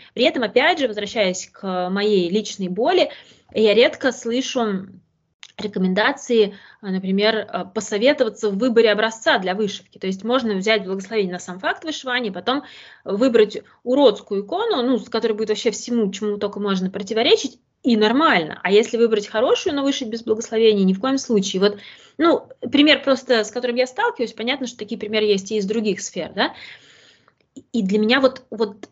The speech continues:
в этом, наверное, вообще это самый такой пример, эм, как бы, э, получения благословения или с-, э, навязывания идеи благословения самый нездоровый,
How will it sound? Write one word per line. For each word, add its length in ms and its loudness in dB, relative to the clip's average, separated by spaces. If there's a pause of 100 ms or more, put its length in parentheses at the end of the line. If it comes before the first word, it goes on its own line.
в 140 2
этом, 360 2
наверное, 680 -2 (200)
вообще 480 -2
это 400 0
самый 360 -2
такой 500 -2
пример, 500 -2
эм, 640 -6 (640)
как 160 -20
бы, 160 -8 (540)
э, 60 -18 (300)
получения 640 4
благословения 720 4
или 200 0
с-, 220 -4
э, 180 -10 (300)
навязывания 1040 4
идеи 300 2
благословения 920 -6
самый 320 -2
нездоровый, 720 -4